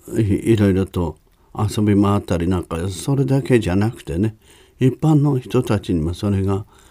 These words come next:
広まると、もっと楽しいと思うんですけれどね。で、あの、日本のお化けっていうのはね、置いてけぼりのね、桶のお化け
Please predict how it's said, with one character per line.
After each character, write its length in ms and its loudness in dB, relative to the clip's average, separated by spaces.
広 280 4
ま 100 2
る 120 2
と、 300 -4
も 140 6
っ 20 -8
と 160 0
楽 320 2
し 140 2
い 60 0
と 120 -4
思 180 0
う 40 0
ん 40 -6
で 160 -6
す 100 -12
け 120 -6
れ 100 -8
ど 160 -8
ね。 260 -4
で、 640 2
あ 120 2
の、 420 4
日 160 4
本 260 6
の 120 6
お 100 2
化 160 2
け 140 0
っ 20 -2
て 160 -4
い 80 0
う 60 -4
の 120 -4
は 140 -4
ね、 220 -2
置 120 6
い 40 6
て 160 2
け 100 4
ぼ 180 2
り 120 0
の 160 -2
ね、 240 -2
桶 320 2
の 160 4
お 60 0
化 140 2
け 320 -8